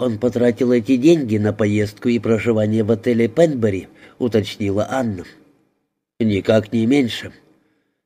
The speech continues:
Представляется сущей ерундой, не так ли?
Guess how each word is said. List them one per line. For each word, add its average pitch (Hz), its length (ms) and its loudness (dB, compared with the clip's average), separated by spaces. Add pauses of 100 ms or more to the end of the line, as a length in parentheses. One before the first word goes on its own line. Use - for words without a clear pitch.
(120)
Представляется 120 920 2
сущей 107 460 -4
ерундой, 120 680 2
не 110 140 -6
так 135 280 -4
ли? 90 140 -12